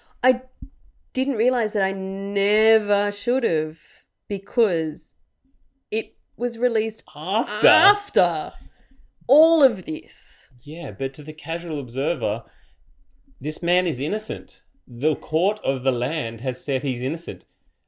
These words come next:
Speaker 2: I've looked into none of it. I don't even know about it. Remember, he's just the guy that did the, the, the She's Got That Vibe song for me. Whatever. So, like, that's the problem. Like, how, and you think how much else is out in the world that I'm not
Speaker 1: And we're not even
Speaker 2: researching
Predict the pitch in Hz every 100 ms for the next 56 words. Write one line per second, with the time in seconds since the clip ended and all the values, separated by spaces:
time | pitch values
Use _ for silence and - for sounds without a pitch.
0 | - 135 151 175 180 180 175 175 190 160
1 | 107 - - 160 196 190 175 180 185 104
2 | 95 _ _ 180 196 156 220 202 226 -
3 | 190 190 185 185 165 190 185 190 190 190
4 | 190 190 190 190 190 175 170 - 196 202
5 | 202 185 202 214 240 185 - 139 92 -
6 | _ _ _ _ - - - 185 214 247
7 | 147 95 - 175 175 156 165 160 196 -
8 | - 170 170 110 110 131 - 127 175 170
9 | 175 175 170 180 175 156 143 143 135 120
10 | 101 104 90 92 101 101 107 110 - -
11 | _ _ _ 302 320 370 440 - 285 262
12 | 254